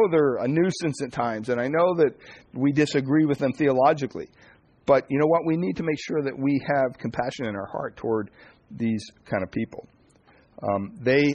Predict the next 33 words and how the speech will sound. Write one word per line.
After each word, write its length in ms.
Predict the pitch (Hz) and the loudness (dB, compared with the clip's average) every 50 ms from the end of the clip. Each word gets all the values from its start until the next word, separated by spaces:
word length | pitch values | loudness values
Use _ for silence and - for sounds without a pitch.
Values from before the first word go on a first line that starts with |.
| - - | 0 2
also 360 | 139 139 143 143 - - 135 117 | 2 2 2 2 -2 0 0 0
want 320 | 110 110 110 117 113 - | 0 0 -2 -4 -4 -6
to, 80 | - - - _ _ _ _ _ _ _ _ _ _ _ _ - | -10 -20 -20 _ _ _ _ _ _ _ _ _ _ _ _ -2
want 240 | 117 120 120 120 - | -2 -2 -2 -2 -6
to 80 | - 113 | -10 -8
be 140 | 110 104 | -8 -8
treated 440 | 98 - - 123 113 107 110 104 95 | -8 -8 -8 -6 -4 -2 -4 -4 -4
with 180 | 92 95 90 - | -6 -8 -8 -8
respect. 720 | - - - - - - - - 95 - _ _ - - - - _ _ _ _ _ _ _ _ _ _ _ _ _ _ _ _ _ _ _ | -16 -16 -16 -16 -12 -10 -10 -10 -10 -12 _ _ -20 -20 -20 -20 _ _ _ _ _ _ _ _ _ _ _ _ _ _ _ _ _ _ _
Okay, 160 | - - 113 101 | -8 -6 -4 -4
that's 200 | 107 117 - - | -4 -6 -10 -10
very 240 | - - 113 117 117 | -6 -4 -4 -2 -4
big 380 | 113 107 98 156 165 170 165 - | -4 -2 0 0 0 0 -2 -4
to 120 | - - | -8 -8
them, 260 | 80 76 67 69 76 | -8 -8 -12 -12 -12
just 160 | 101 113 - - | -12 -12 -8 -6
like 120 | 120 113 | -6 -6
it's 100 | 117 110 | -6 -8
big 280 | 101 82 123 113 117 113 | -8 -6 -6 -6 -4 -6
to 80 | - - - - | -8 -8 -4 0
us. 280 | 170 165 131 - - - - - - - _ _ _ - - - - - | 2 2 2 2 -2 -8 -16 -20 -20 -20 _ _ _ -20 -20 -20 -8 -2
They 120 | - 131 135 | 0 2 4
have 200 | 127 135 131 123 117 - | 4 4 4 2 2 -4
insecurities. 1080 | 131 131 143 143 - - 151 - - - 151 147 156 156 135 101 85 65 - - - - - - - _ _ _ _ _ _ _ - | -6 -4 -4 -4 -4 -6 -8 -6 -2 0 2 2 2 2 -2 -4 -8 -10 -12 -18 -20 -20 -20 -20 -20 _ _ _ _ _ _ _ -6
They're 100 | - 127 | -2 -2
not 140 | 135 135 - | -2 0 0
gonna 140 | 120 104 - | -2 -4 -4
tell 300 | - - - 131 165 196 | -2 0 4 4 4 4
you 200 | 208 185 135 101 | 2 -2 -4 -4
that. 420 | 92 87 85 90 127 160 - _ _ _ _ _ _ _ _ - _ _ _ _ _ _ _ _ _ _ _ - | -4 -6 -4 -4 -4 -6 -8 _ _ _ _ _ _ _ _ -20 _ _ _ _ _ _ _ _ _ _ _ 0
They 140 | 120 131 | 2 2
have 200 | 160 160 147 127 | 2 2 0 0
doubts. 400 | 107 117 95 90 117 143 - - | -2 -4 -2 0 -2 -2 -4 -6